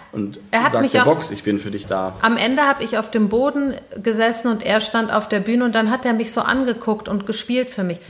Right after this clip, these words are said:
Speaker 2: Hör mal, das muss man nicht, also ich bin ja sowieso
Speaker 1: Ja.
Speaker 2: ein Riesenfan und dann, also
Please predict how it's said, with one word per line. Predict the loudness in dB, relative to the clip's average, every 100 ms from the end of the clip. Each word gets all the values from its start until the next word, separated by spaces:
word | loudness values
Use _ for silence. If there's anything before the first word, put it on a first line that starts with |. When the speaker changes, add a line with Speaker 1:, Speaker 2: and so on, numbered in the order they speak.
| -4
Speaker 2:
Hör | 2
mal, | 2 2 0
das | 2
muss | 2 2
man | 2
nicht, | 0 0
also | 2 2
ich | -2 -4
bin | -2
ja | 0 -2 -4
sowieso | -4 0 2 4
Speaker 1:
Ja. |
Speaker 2:
ein | 4
Riesenfan | 4 0 0 -4 -2 -2
und | -2 -2
dann, | -2 -4 -12 -20 -20 -4
also | -2 -2